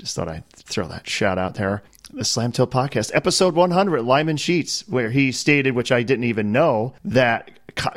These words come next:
Congo, he was on Congo originally, Lyman Sheets. He was on the team, and the original playfield was gonna be, um, bi-level. It's gonna have two, two playfields.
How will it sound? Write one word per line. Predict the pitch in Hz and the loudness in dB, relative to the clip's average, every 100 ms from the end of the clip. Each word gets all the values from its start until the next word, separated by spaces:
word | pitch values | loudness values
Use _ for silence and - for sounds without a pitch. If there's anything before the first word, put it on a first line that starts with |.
| - | 0
Congo, | 156 226 196 | 2 2 0
he | 123 175 | 0 2
was | 220 147 | 2 4
on | 160 156 | 2 2
Congo | 143 151 139 120 | 2 2 4 0
originally, | 107 101 90 107 92 - - | 0 -2 -6 -10 -12 -18 -4
Lyman | 120 101 92 | -2 -2 -4
Sheets. | - - - - - _ | -6 -8 -8 -12 -14 _
He | - 117 | -6 -2
was | 113 | 2
on | 131 139 | 2 2
the | |
team, | 135 135 117 107 110 - _ _ _ _ - | 0 0 0 -2 -4 -12 _ _ _ _ 0
and | 120 117 107 107 - _ - | 2 2 0 -2 -6 _ -4
the | 127 | 0
original | 131 160 170 135 | 0 0 -2 -2
playfield | - 160 160 147 127 113 | 2 2 4 2 2 0
was | 117 - | -4 -2
gonna | 123 101 | -2 0
be, | 113 101 101 | -2 -2 -2
um, | 110 101 90 | -2 -2 0
bi-level. | 92 107 117 120 147 143 - _ | 2 2 2 2 -2 -4 -18 _
It's | - | -8
gonna | 113 95 | -4 -4
have | - | -4
two, | 110 104 95 | -4 -4 -4
two | 123 | -4
playfields. | 120 113 139 139 151 - | 0 0 2 0 0 -8